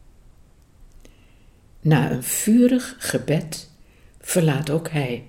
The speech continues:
de kapel. De deur die voor de eenvoudige gelovigen verboden is,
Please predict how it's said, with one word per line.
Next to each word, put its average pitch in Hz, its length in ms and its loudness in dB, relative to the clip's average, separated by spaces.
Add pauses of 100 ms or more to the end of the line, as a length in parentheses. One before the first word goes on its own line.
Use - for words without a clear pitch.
de 131 180 -6
kapel. 95 520 -8 (2500)
De 202 200 8
deur 190 500 8
die 196 160 2
voor 196 240 4
de - 120 4
eenvoudige 185 720 0
gelovigen 151 840 2
verboden 135 640 0
is, 208 420 -2